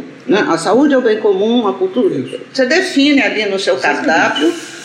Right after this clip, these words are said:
Speaker 1: os cinco pontos que são bem comum e aí você não vai mexer.
Speaker 2: É isso.
Speaker 1: Então, por exemplo, é, se, se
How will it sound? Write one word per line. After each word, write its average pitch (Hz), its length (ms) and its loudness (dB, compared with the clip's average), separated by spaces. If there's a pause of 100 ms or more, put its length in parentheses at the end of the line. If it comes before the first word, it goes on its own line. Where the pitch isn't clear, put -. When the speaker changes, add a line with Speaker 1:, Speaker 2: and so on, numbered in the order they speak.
(200)
Speaker 1:
os 240 180 0
cinco 285 280 4
pontos 269 340 0
que - 80 -4
são 302 200 4
bem 247 200 2
comum 294 340 4
e 330 60 6
aí 302 220 4
você 320 260 2
não 311 120 6
vai 302 140 4
mexer. 277 460 2
Speaker 2:
É 202 180 -6
isso. - 220 -14
Speaker 1:
Então, 240 220 2
por 165 140 2
exemplo, 143 540 2 (400)
é, 165 220 2
se, - 500 0
se - 640 0